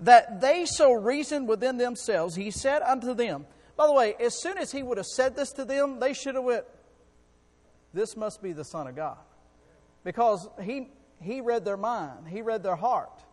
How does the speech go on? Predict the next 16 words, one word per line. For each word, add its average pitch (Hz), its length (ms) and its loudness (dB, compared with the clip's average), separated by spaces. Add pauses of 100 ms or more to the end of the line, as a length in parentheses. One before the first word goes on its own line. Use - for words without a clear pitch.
(280)
without 202 280 0
them 202 140 -2
verbally 196 400 0
saying. 208 260 -2
He 214 80 -4
said, 233 140 -2
"Why 233 240 -2
reason 208 320 -6
these 196 400 -8
things 202 240 -8
in 170 60 -14
your 170 120 -6
heart?" 185 300 -4
<laughs> - 80 -20
What, 165 360 -14
huh? 196 180 -16